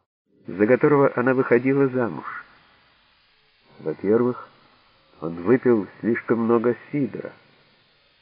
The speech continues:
К тому же длительное воздержание всегда вредит мужчине.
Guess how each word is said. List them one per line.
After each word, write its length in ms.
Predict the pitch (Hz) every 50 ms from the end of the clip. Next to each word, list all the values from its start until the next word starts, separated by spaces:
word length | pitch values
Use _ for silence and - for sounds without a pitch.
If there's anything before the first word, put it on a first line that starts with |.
| _ _ _ _ _
К 80 | -
тому 200 | - 87 95 95
же 140 | 92 95 101
длительное 680 | 92 90 95 104 123 123 - - 117 117 113 113 110
воздержание 880 | 101 101 107 98 87 90 104 107 - - 98 101 107 113 117 120 117 107 -
всегда 320 | - 120 95 92 95 107 117
вредит 560 | 110 113 120 110 107 131 165 160 - - -
мужчине. 680 | 90 87 - - - - - - 78 76 69 - -